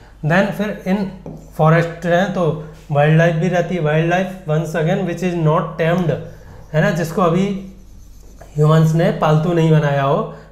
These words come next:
not tamed by humans, तो एक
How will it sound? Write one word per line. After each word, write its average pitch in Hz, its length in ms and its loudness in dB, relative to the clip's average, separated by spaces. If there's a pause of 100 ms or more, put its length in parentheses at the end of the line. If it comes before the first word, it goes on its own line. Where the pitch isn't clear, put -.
(100)
not 160 240 0
tamed 160 280 2
by 156 220 6
humans, 151 480 0
तो 165 340 -8 (540)
एक 160 240 -2